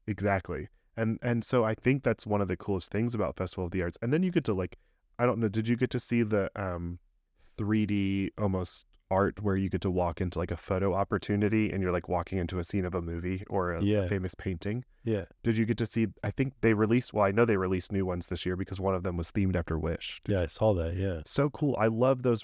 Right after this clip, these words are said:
Speaker 1: like, photo opportunities.
Speaker 2: And there's also, like, chalk art, too, where they do
Speaker 1: Exactly.
Speaker 2: three D chalk art and you can stand on the chalk and it looks like you're in.
Speaker 1: Yeah, and they were starting to do that. Unfortunately, I think they were a little delayed because it rained some this morning.
Speaker 2: Right.
Speaker 1: But,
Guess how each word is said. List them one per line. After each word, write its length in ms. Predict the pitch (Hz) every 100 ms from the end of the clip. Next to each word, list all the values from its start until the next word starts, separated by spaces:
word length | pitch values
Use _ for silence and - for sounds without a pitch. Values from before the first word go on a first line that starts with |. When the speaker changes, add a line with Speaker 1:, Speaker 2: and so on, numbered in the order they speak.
| -
Speaker 1:
like, 160 | 107 -
photo 360 | - 110 104
opportunities. 760 | 85 - 82 95 87 - - - -
Speaker 2:
And 100 | 107
there's 180 | 98 95
also, 260 | 104 - 92
like, 160 | 82
chalk 340 | - 143 156 -
art, 220 | 87 82
too, 200 | - 127
where 100 | 95
they 80 | 92
do 80 | 95
Speaker 1:
Exactly. 140 | 101
Speaker 2:
three 140 | 120 101
D 120 | 95
chalk 320 | - 101 98
art 160 | 113 113
and 100 | 101
you 60 | 92
can 120 | 90
stand 380 | - 104 104 104
on 100 | 104
the 60 |
chalk 360 | - 107 110 -
and 100 | 85
it 20 |
looks 180 | 98 -
like 120 | 98
you're 120 | 101 85
in. 420 | 104 101 98 92 _ _ -
Speaker 1:
Yeah, 260 | 107 131 98
and 140 | 98
they 80 | 113
were 120 | 107
starting 400 | - - 98 113
to 80 | 110
do 160 | 98 101
that. 160 | 104 101
Unfortunately, 580 | 98 104 98 113 104
I 60 | 92
think 200 | 104 95
they 80 | 92
were 80 | 90
a 80 | 92
little 180 | 92 87
delayed 380 | - 85 87
because 240 | 82 - 80
it 100 | -
rained 360 | 90 92 90
some 280 | - 90 87
this 180 | 85 -
morning. 300 | 90 87 87
Speaker 2:
Right. 180 | 90 82
Speaker 1:
But, 180 | 90